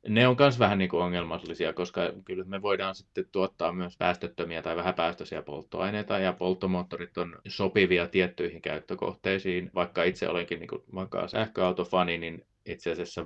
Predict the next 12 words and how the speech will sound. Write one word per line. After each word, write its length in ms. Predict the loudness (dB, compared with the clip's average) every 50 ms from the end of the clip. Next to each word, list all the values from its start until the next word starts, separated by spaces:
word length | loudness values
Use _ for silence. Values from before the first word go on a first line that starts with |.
| -6
esimerkiksi 460 | -6 -6 -6 -6 -6 -6 -8 -8 -4 -2
henkilöautot, 680 | -2 -2 -2 -2 -2 0 0 0 0 -2 -4 -8 -10
niin 120 | -8 -6 -4
ne 60 | -2
on 100 | -2 -2
oikeastaan 460 | -2 -2 -4 -6 -6 -4 -4 -2 -2
loppujen 280 | -2 -4 -4 -6 -6 -6
lopuksi 260 | -6 -8 -12 -10 -10
suhteellisen 480 | -10 -10 -8 -10 -10 -10 -10 -12 -8
pieni 400 | -4 -2 0 0 0 0 -4 -6
osa 200 | -10 -10 -10 -12
meidän 300 | -14 -14 -18 -20 -20 -20